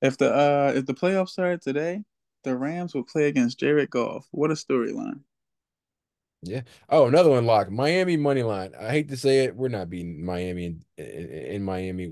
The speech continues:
Speaker 2: especially with Tyreek Hill playing.
Speaker 1: Gabe, Gabe would be so disappointed in you right now.
Speaker 2: Yeah, Gabe is not a realist. <laughs> Well, I can know it's because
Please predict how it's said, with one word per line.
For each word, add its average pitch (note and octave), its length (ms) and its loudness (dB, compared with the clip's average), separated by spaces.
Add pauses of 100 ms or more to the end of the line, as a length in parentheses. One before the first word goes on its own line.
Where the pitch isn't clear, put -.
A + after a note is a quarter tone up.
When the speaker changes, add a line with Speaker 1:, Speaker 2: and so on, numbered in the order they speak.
Speaker 2:
especially G#2+ 360 -2
with F#2 120 -8
Tyreek F#2+ 340 -4
Hill F#2+ 220 -4
playing. F#2+ 380 -8 (640)
Speaker 1:
Gabe, C#3 260 4 (100)
Gabe C#3 280 4
would A#2 100 2
be A#2 80 2
so C3 160 -2
disappointed B2+ 560 -4
in G#2 140 -6
you A2+ 160 -4
right G2+ 140 -8
now. - 240 -8 (360)
Speaker 2:
Yeah, D2+ 120 -14
Gabe G2+ 360 -4
is F2+ 100 -12
not D#2+ 160 -10
a D2+ 40 -14
realist. - 500 -14 (100)
<laughs> A#3 60 10 (640)
Well, F#2 100 -6
I F2+ 60 -2
can C4 200 6
know C#4+ 80 6
it's - 80 -12 (400)
because D#3 240 -10